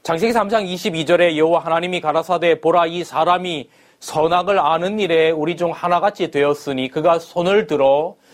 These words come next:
생명나무 실과를 따먹고 영생할까 하노라." 하시고, 여러분 이 말씀의 뉘앙스를 잘 보세요. 아담과 하와가 선악과를 먹고 난 다음에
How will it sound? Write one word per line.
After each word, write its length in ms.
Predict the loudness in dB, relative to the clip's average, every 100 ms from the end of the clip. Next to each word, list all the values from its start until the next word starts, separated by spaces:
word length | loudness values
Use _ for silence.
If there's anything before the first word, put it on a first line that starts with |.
| -20 -18
생명나무 760 | -8 -2 0 0 2 0 -2 -2
실과를 580 | 0 2 2 0 -4
따먹고 920 | 0 0 2 0 -2 0 2 4 2 0
영생할까 1040 | 0 0 -2 0 0 0 -2 0 2 2
하노라." 540 | 0 -4 0 2 2 0
하시고, 560 | -4 -8 -6 -6 -8 _ _ _ _ _ -20 -20 -20 -20 -2
여러분 220 | 2 2 2
이 120 | 0
말씀의 380 | 0 0 -4 -2
뉘앙스를 520 | 0 0 -2 -4 -2
잘 240 | 0 0
보세요. 540 | -2 -4 -2 0 0 0
아담과 320 | 0 0 0
하와가 340 | 2 2 0
선악과를 560 | -2 -2 0 0 0 0
먹고 320 | 0 0 0
난 320 | 0 0 -6
다음에 720 | -2 0 0 0 0 0 -4